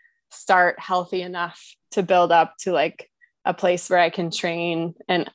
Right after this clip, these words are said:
and it would just, it just didn't become, it wasn't enjoyable at that point anymore. It was, like, every day I'd wake up in pain. Um, and so, yeah, what, what,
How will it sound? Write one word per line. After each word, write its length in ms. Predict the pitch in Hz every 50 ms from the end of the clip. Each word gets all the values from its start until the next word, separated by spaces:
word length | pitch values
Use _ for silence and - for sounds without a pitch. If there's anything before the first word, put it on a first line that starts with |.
| - - - _ -
and 180 | 190 185 175
it 80 | 185 185
would 160 | 196 202 202
just, 320 | 220 240 220 - - - -
it 100 | 233 214
just 220 | 247 247 - -
didn't 280 | - 214 196 190 - -
become, 500 | 190 180 170 - 190 180 175 175 170 - _
it 120 | 208 220 226
wasn't 300 | 240 240 226 233 226 202
enjoyable 600 | 185 170 156 147 165 165 170 185 185 220 240 247
at 100 | - -
that 180 | - - - - _
point 180 | 262 262 -
anymore. 440 | - 247 254 262 262 262 269 269 262
It 60 | 214
was, 180 | 185 185 175 180
like, 260 | 190 160 160 170 - - _ _ _ _ - -
every 320 | 196 196 185 196 190 185
day 300 | 170 190 175 175 180 180
I'd 100 | 180 170
wake 240 | 165 156 160 170 -
up 160 | 196 185 -
in 160 | 180 175 175
pain. 520 | - - 165 151 160 175 202 220 208 208 _ _ -
Um, 540 | 180 175 170 165 160 165 170 175 180 170 - _ _ _ _ _ - - - - _ - - _ _ _
and 240 | - 202 202 208 196
so, 920 | - - - 208 190 190 185 180 180 180 180 175 175 180 175 175 175 175 - _ _ _ _ _ _ _ _ _ _ _ _ _ _ _
yeah, 200 | 233 233 220 214
what, 160 | 214 226 226 -
what, 260 | 226 233 254 233 -